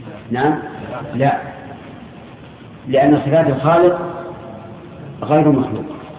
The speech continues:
من فوائد هذا الحديث أن القدر فيه خير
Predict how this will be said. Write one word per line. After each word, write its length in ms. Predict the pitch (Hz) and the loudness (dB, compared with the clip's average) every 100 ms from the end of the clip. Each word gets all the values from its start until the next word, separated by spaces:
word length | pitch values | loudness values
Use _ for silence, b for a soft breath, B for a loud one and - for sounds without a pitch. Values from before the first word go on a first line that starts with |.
| - - - - - - - - - - - - - - - - - - - - - B B B 143 | -18 -18 -18 -18 -18 -20 -18 -20 -18 -20 -18 -18 -18 -18 -18 -18 -18 -20 -20 -20 -20 B B B 6
من 140 | 160 | 6
فوائد 400 | 151 190 190 175 | 8 6 6 4
هذا 280 | 165 156 156 | 4 4 4
الحديث 480 | - 139 160 139 139 - - - - - | 4 4 6 6 2 -4 -10 -10 -12 -2
أن 280 | 151 156 151 | 4 8 8
القدر 580 | 143 135 160 147 139 131 | 8 4 4 4 4 4
فيه 220 | 156 143 127 | 4 4 4
خير 240 | 147 | 2